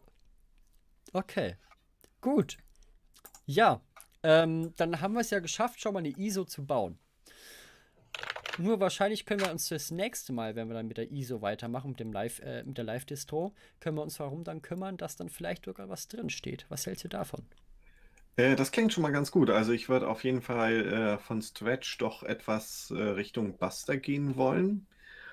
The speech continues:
Speaker 2: Und, ähm, wo stand das? In den Kommentaren. Irgendwo gibt's Doku dazu. Da.
Speaker 1: Wobei, das, ähm,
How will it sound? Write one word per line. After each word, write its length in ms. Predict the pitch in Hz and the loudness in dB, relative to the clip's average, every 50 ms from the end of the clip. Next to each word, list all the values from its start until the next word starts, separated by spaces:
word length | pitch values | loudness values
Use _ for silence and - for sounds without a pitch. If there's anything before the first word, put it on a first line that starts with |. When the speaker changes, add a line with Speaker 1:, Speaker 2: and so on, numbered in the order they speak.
| - - _ _ _ | -20 -20 _ _ _
Speaker 2:
Und, 720 | - - 117 131 127 131 135 135 131 131 131 - - - - | 2 4 6 8 8 10 10 8 8 6 2 -2 -6 -4 0
ähm, 1200 | - 104 110 107 107 104 107 104 104 104 101 98 98 95 95 92 92 92 92 90 87 87 85 85 | 2 4 6 6 6 6 6 4 4 2 2 2 2 2 2 2 2 0 0 -2 -4 -6 -8 -10
wo 240 | 87 85 95 113 117 | -8 -4 -4 -2 -2
stand 540 | - - - - - 131 143 151 143 - - | -2 -4 -4 -4 -4 -4 -4 -6 -6 -6 -4
das? 440 | 170 170 165 165 - - - - - | -4 -2 -2 -4 -6 -8 -8 -8 -8
In 100 | - 113 | -4 -2
den 220 | 113 107 107 104 95 | 0 2 2 0 0
Kommentaren. 1900 | - - 95 98 92 87 90 87 82 - - - - - 87 98 107 120 135 135 135 - - 135 151 151 165 170 165 156 160 165 160 165 170 175 170 _ _ _ _ _ _ _ _ - - - - - - - - - - - - - - - - - - - - - - - - - - - - - - - | -2 -2 0 0 2 0 0 -2 -4 -6 -10 -6 -2 -2 0 0 0 0 -2 -4 -8 -8 -8 -6 -4 -2 -2 -2 -2 -4 -4 -4 -4 -4 -4 -6 -8 _ _ _ _ _ _ _ _ -20 -20 -20 -20 -20 -20 -20 -20 -20 -20 -20 -20 -20 -20 -20 -20 -20 -20 -20 -18 -18 -18 -18 -18 -18 -18 -20 -20 -20 -8 2
Irgendwo 360 | - 117 131 151 160 147 135 | 6 6 8 10 10 8 8
gibt's 320 | 127 139 139 - - - | 8 6 4 4 2 4
Doku 280 | - 131 170 170 185 156 | 4 4 6 8 8 8
dazu. 880 | 127 113 110 110 - - - 110 117 143 180 214 262 254 233 226 214 - - - - - - - - - _ _ _ _ _ _ _ _ _ _ _ _ _ _ _ | 10 8 6 4 2 -2 -2 0 2 2 2 2 2 0 0 -2 -2 -4 -8 -14 -20 -20 -20 -20 -20 -20 _ _ _ _ _ _ _ _ _ _ _ _ _ _ _
Da. 380 | - 101 120 135 151 156 - - - - - - - - - - - | -10 -8 -8 -6 -8 -8 -8 -10 -8 -8 -8 -8 -8 -8 -10 0 4
Speaker 1:
Wobei, 400 | - 127 - - - 110 120 131 | 4 4 6 8 10 12 12 12
das, 220 | 131 143 135 - - | 12 10 8 8 6
ähm, 560 | - 143 131 123 117 113 113 - - - - | 6 8 8 8 8 6 4 0 -4 -8 -10